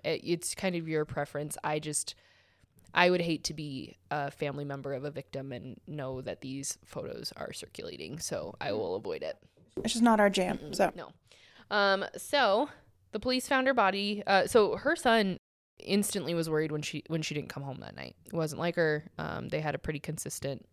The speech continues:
Speaker 1: you know.
Speaker 2: Schedule, yeah,
Speaker 1: Schedule.
Speaker 2: okay.
Speaker 1: So he called the police and gave them the note, um, and all of the information. So a few days later, the pol-, and, you know, the police don't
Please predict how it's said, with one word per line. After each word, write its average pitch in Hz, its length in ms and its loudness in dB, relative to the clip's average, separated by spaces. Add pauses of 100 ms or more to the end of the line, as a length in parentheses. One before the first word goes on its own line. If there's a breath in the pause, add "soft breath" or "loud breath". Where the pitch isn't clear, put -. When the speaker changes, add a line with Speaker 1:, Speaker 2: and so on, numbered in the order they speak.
(120)
Speaker 1:
you 156 140 -10
know. 87 180 -12 (580)
Speaker 2:
Schedule, 208 320 2
yeah, - 180 0
Speaker 1:
Schedule. - 160 -2
Speaker 2:
okay. 208 260 2 (260)
Speaker 1:
So 170 560 8
he - 180 -2
called 175 440 6
the 156 80 2
police - 520 -4
and 156 160 -4
gave 147 200 -6
them 104 340 -4 (220)
the 165 200 2
note, - 440 -4 (280)
um, 156 280 0
and 156 80 0
all 151 180 0
of 147 60 -6
the 151 100 -4
information. - 640 -6
So 170 480 8 (140)
a 175 140 6
few 226 180 2
days 202 300 6 (260)
later, 170 580 2 (200)
the 165 160 4
pol-, - 160 -8
and, 202 180 8
you 220 60 8
know, 208 100 10
the 208 80 4
police 240 220 2
don't 220 340 4